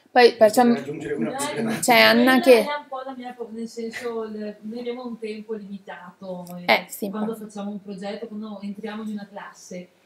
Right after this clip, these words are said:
Speaker 3: E quando entriamo in una classe dobbiamo essere, tra virgolette, eh, riuscire a gestirla nei minimi dettagli, perché l'insegnante questo si aspetta da noi.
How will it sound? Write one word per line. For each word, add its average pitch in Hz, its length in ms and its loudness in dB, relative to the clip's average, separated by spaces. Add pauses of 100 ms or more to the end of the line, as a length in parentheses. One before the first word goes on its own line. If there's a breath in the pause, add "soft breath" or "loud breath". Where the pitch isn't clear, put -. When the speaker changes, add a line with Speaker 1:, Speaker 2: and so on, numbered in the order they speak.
(140)
Speaker 3:
E 226 60 -4
quando 302 180 -8
entriamo 277 220 -10
in 262 60 -14
una 294 100 -10
classe 247 220 -8
dobbiamo 254 400 -10
essere, 220 340 -10
tra 202 80 -16
virgolette, 214 580 -10 (280 soft breath)
eh, 202 320 -6
riuscire 240 420 -8
a 202 40 -4
gestirla 208 840 -6
nei 196 120 -10
minimi 247 380 -6
dettagli, 220 500 -10
perché 220 420 -8
l'insegnante 220 720 -10
questo 220 320 -8
si - 140 -16
aspetta 196 360 -14
da 208 140 -12
noi. 208 440 -10